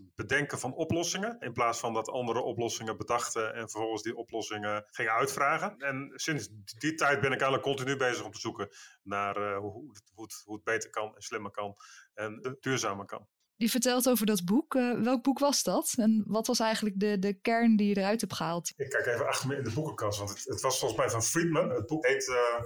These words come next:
Speaker 1: De Aarde is plat. En daarin beschreef hij eigenlijk hoe we tot dat moment omgingen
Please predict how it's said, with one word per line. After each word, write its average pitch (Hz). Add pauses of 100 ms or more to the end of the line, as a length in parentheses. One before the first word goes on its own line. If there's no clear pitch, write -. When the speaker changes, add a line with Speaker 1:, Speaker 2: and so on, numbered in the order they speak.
(160)
Speaker 1:
De 123
Aarde 127
is -
plat. 185 (400)
En 110
daarin 113
beschreef 113
hij 113
eigenlijk 113
hoe 110
we 107
tot 120
dat 123
moment 113
omgingen 113